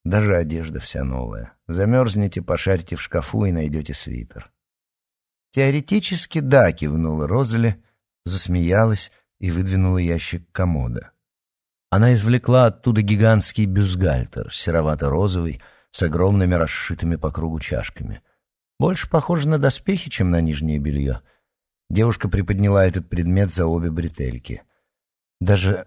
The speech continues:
в своей мешковатой водолазке она казалась до смешного маленькой на таком фоне. "Та-дам!" — сказала она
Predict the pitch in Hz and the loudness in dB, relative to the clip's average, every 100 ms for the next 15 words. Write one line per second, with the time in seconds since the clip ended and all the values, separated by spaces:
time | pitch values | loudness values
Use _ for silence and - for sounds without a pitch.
0 | _ - - 98 101 95 92 - 95 90 | _ -8 -2 2 2 2 0 0 0 0
1 | 92 90 90 90 78 - 76 76 73 78 | 0 0 2 2 0 -4 -4 -4 -4 -4
2 | 82 82 78 80 - 78 - 82 78 78 | -2 -2 -4 -6 -4 -6 -4 -2 -2 -2
3 | 73 67 65 - 67 - 73 71 71 71 | 0 -2 -4 -6 -10 -8 -8 -8 -6 -6
4 | 64 - 67 65 - _ _ _ _ _ | -6 -6 -6 -6 -10 _ _ _ _ _
5 | _ _ _ _ _ - 123 139 151 147 | _ _ _ _ _ 2 4 6 6 6
6 | 147 143 143 147 139 - - 85 87 82 | 4 4 4 2 -2 -4 -4 0 2 2
7 | 82 82 113 | 2 2 2